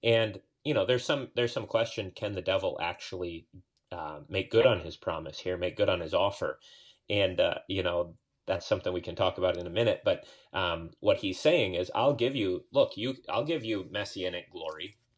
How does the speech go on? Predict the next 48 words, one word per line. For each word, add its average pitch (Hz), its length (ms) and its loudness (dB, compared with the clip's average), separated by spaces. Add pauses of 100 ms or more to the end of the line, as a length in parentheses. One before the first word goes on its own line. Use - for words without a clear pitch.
I'll 98 100 -2
give 135 180 -4
you 110 100 -2
the 90 160 -4
obedience 87 480 -6
of 95 80 -8
the 87 80 -8
nations. 85 420 -10
I'll 101 140 2
give 117 180 0
you 101 140 0
the, 87 340 -6
the 87 100 -6
pow-, 78 360 -8
the, 85 340 -2 (400)
the 87 400 0
authority 92 520 0
over 90 200 0
these 87 240 -8
kingdoms, 87 640 -4 (180)
and 101 140 0
I 117 60 8
won't 185 160 8
even 98 200 2
require 95 460 2
that 85 200 2
you 82 380 -6
suffer - 380 -2
for - 240 -6
it. - 180 -8
All 110 120 4
you 143 80 -4
have 147 140 -10
to 85 120 -6
do 82 160 -8
is, 73 160 -10 (220)
is 80 340 -14
worship - 380 -2
me, 117 180 0
is 78 100 -8
serve 85 320 -2
me, 104 320 -2 (240)
and 85 160 -6
you 92 120 2
can 95 140 -4
have 117 240 0
it 80 100 2
all," - 320 -2